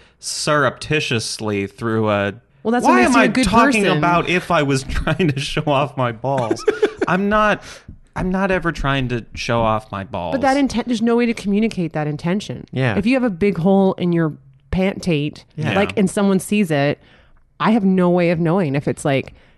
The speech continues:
Speaker 2: just something that happened or this is your way of entertaining yourself.
Speaker 3: They, they,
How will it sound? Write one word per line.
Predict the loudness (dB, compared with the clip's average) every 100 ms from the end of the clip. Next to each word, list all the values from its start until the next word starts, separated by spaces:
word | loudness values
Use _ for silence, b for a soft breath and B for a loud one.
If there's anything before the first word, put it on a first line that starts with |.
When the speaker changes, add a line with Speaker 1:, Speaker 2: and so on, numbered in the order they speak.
| b
Speaker 2:
just | -2 -2 0
something | -2 -2 -2 -2
that | -4
happened | -4 -4 -2 0 0 2
or | 2 2
this | 0 0
is | -4 -4
your | -2 0
way | 2 2 2
of | 2
entertaining | 2 0 -2 -4 0
yourself. | -2 -4 -10 -16 -18 _ -2
Speaker 3:
They, | -2
they, | -2 -2 0 0 -4